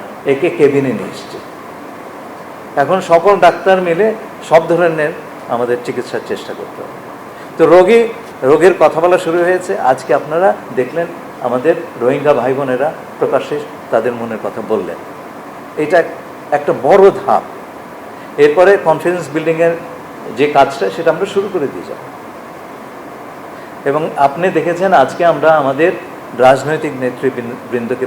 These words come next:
পেলাম আমাদের মধ্যে। তারা এলেন, আমরা অত্যন্ত আনন্দিত এবং কৃতজ্ঞ, গভীরভাবে কৃতজ্ঞ। তারা এলেন এবং তারা এক বাক্যে একটা কথা বললেন, "এই পলিসি কন্টিনিউ করবে।" সুতরাং সবার কাছে আজকে মেসেজ চলে গেছে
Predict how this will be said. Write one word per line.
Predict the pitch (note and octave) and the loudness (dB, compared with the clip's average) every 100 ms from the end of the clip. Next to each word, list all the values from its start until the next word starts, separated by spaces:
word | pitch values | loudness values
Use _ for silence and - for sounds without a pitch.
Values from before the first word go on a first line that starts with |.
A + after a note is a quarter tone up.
| - | -2
পেলাম | A#2+ G#2+ F2+ | 0 0 -2
আমাদের | G2+ G2 G2 F#2+ | -4 -6 -6 -6
মধ্যে। | G2 - A#2 | -8 -8 -6
তারা | - A#2 | -2 0
এলেন, | A2+ C3+ F#3+ F#3 - - | 0 0 -2 -4 -12 -10
আমরা | D#3 E3+ | 0 4
অত্যন্ত | A3 - C4+ B3+ | 4 4 2 4
আনন্দিত | G#3+ F3 E3+ C#3+ D3 | 6 4 2 -2 -4
এবং | C#3+ D3+ - | -6 -6 -4
কৃতজ্ঞ, | F3+ F3+ B2 - - B2 | 2 2 0 -6 -6 -2
গভীরভাবে | E3 B3 G#3+ F3 D3+ | 2 2 2 0 -2
কৃতজ্ঞ। | A#2 - G#2+ - - - - | -4 -6 -6 -8 -12 -12 -4
তারা | C#3+ C3+ | 4 6
এলেন | D#3+ F3+ F#3+ - - - | 8 6 4 -2 -10 -4
এবং | D3+ E3 | -2 4
তারা | F3 | 6
এক | F3+ F3 F#3+ F#3 | 6 4 4 2
বাক্যে | F#3+ - | 0 0
একটা | G3+ - - F#3+ | 0 0 0 2
কথা | D#3 C#3 | 2 -2
বললেন, | A2 G2 G#2+ - - | -4 -6 -12 -14 -4
"এই | F3 | -2
পলিসি | D3+ D3 - | 0 0 -2
কন্টিনিউ | D3 B2 - G2 F#2 | -4 -6 -6 -8 -10
করবে।" | F#2 G2+ - - - - - | -12 -12 -14 -16 -16 -18 -8
সুতরাং | F3 G3 G#3 | 2 4 6
সবার | - G3 A3 A3 | 6 8 8 8
কাছে | G3+ F3+ | 6 4
আজকে | F#3 F#3 C#3+ C3+ - - | 2 0 -2 -4 -6 -4
মেসেজ | C#3 E3 G#3 G3 | 2 4 6 6
চলে | - D3 | 4 2
গেছে | A2+ F#2+ - | 2 -2 -4